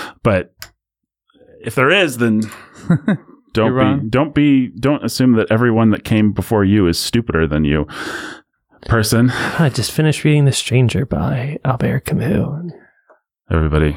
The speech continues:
Speaker 2: I haven't read it. What's, what's the tie?
Speaker 3: Oh, there's just this whole thing where he's got, this dude has a girlfriend and she runs out on him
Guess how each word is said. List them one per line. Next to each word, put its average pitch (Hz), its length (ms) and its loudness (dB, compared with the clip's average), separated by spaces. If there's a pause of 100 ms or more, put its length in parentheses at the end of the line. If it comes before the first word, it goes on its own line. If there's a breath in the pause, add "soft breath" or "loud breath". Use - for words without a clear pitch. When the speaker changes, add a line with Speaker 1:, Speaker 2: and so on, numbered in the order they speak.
(160)
Speaker 2:
I 120 100 0
haven't 120 200 0
read 123 140 2
it. 123 100 -4 (520)
What's, - 360 -4 (420)
what's 156 200 -4
the 147 80 -10
tie? 127 480 -2 (520)
Speaker 3:
Oh, 143 160 4
there's 127 200 2
just 135 220 0
this 117 260 -2
whole 120 220 0
thing 120 360 2
where 117 340 0 (440)
he's 131 180 0
got, 123 380 2
this 131 380 0
dude 131 300 2
has 120 220 4
a 123 60 0
girlfriend 120 760 2
and 117 520 2 (320)
she - 200 0
runs 117 280 4
out 113 200 4
on 117 200 4
him 113 420 4